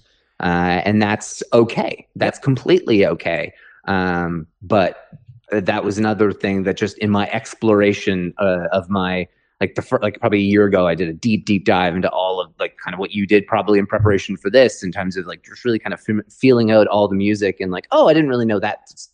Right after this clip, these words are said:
Speaker 1: that theme was that, or that was called that." Um, and this song just has, has stuck with me ever since, and it's been my alarm clock, um, for a while.
Speaker 2: So a word you used to describe it a couple of times was positive. Do you think,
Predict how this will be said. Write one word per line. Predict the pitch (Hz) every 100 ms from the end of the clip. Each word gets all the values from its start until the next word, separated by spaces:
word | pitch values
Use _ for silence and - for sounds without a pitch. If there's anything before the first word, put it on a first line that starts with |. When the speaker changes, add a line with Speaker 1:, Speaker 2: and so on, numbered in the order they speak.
| _
Speaker 1:
that | 107 -
theme | - 107
was | 95 85
that, | 107 107 - - - -
or |
that | 101 -
was | -
called | - 87 78
that." | 92 110 87 - - - - - _
Um, | - 90 85 82 80 85 - 107
and | 95 98
this | 117 - -
song | 95 90 92
just | 90 -
has, | 82 -
has | 90 -
stuck | - 85
with | 90 -
me | 82
ever | 82 85
since, | 92 87 -
and | 82
it's | -
been | 87 82
my | 82 80
alarm | 80 80 82 80
clock, | 87 85 - - _ _ -
um, | - 95 90
for | -
a | 82
while. | 107 120 _ _
Speaker 2:
So | - 202
a |
word | 196 254
you | 254
used | 202 202 -
to |
describe | 170 151 156 156
it |
a | 135
couple | 151 165
of |
times | 147 135 123
was | 117
positive. | - 151 170 165 135 110
Do | 135
you | 139
think, | - 175 170 -